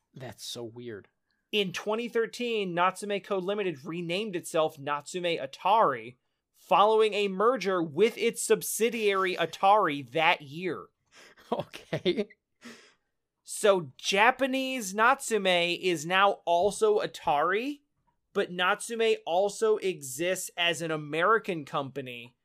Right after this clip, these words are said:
Speaker 2: that used to be related to Natsume, but basically bought itself out.
Speaker 1: So, so in, what does the American, Na-, what,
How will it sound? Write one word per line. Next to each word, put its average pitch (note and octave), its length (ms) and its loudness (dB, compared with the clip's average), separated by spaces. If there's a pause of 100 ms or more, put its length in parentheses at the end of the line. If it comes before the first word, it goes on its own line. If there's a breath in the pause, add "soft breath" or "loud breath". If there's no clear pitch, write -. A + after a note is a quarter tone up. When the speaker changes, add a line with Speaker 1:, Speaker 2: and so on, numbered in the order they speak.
(300)
Speaker 2:
that E3 220 -2 (180)
used A#3+ 520 0
to A3+ 140 -2
be C3+ 520 -6 (460)
related E3 540 -4
to F3 120 -10
Natsume, C#3+ 680 -4
but B2+ 320 -8
basically F3+ 480 -4
bought D#3 320 0
itself D3+ 500 -6
out. C3+ 400 -8 (380)
Speaker 1:
So, - 380 -12 (120)
so - 320 -8 (1000 loud breath)
in, E3+ 280 -10 (1300)
what F3+ 280 -4
does G3 180 -8
the F3 160 -2
American, D3 600 -8
Na-, B2+ 160 -10
what, E3 220 -2